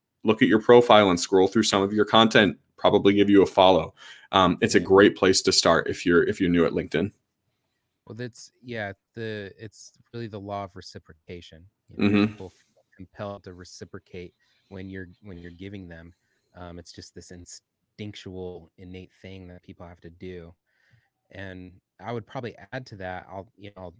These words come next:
Speaker 2: just, again, just kind of noticing and paying attention to what's happening. The, of the people that are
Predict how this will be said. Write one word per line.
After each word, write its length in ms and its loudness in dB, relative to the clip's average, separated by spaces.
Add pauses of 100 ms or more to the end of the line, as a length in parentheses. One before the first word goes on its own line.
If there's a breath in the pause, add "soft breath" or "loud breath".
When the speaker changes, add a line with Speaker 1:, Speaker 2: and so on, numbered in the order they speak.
Speaker 2:
just, 200 -20
again, 420 -16
just 160 -20
kind 160 -20
of 80 -18
noticing 600 -16
and 180 -20
paying 220 -18
attention 500 -20
to 100 -20
what's 200 -18
happening. 520 -18 (560)
The, 240 -14 (280)
of 180 -12
the 100 -12
people 380 -16
that 240 -12
are 460 -14